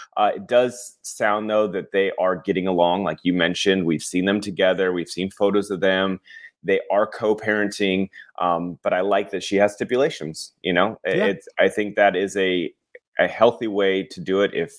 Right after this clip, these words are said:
Speaker 1: if you don't, if you don't have your alcohol under control, and I think a part of the, also, he has to go to some A A meetings as well. He has to be participating in A A meetings to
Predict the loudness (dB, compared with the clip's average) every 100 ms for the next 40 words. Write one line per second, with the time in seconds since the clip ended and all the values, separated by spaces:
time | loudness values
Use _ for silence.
0 | _ -14 -10 -6 2 2 2 -4 -10 -14
1 | _ -20 -20 _ _ _ 0 0 0 2
2 | 2 2 0 0 0 -4 -6 -2 0 0
3 | -2 -4 2 4 4 2 2 2 2 0
4 | 0 0 -2 -2 -6 0 0 0 -2 0
5 | 0 -4 -4 2 2 2 -4 -4 -6 -10
6 | -2 -2 -2 -2 0 0 -2 -6 -4 -6
7 | -4 -8 -8 0 0 0 -6 -6 -6 -4
8 | -4 -4 -4 -8 -8 0 0